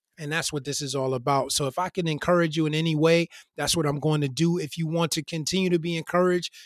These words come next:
keep coming back. You know, if you got any topics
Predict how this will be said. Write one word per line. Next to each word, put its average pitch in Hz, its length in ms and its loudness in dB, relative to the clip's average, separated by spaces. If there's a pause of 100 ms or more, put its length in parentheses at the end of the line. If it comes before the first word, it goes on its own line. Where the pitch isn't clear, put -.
(180)
keep 196 240 -6
coming 175 320 -2
back. 170 320 0 (300)
You 160 100 -2
know, 151 220 -2
if 147 120 -10
you 170 60 -6
got 165 220 0
any 165 160 -2
topics 170 560 -2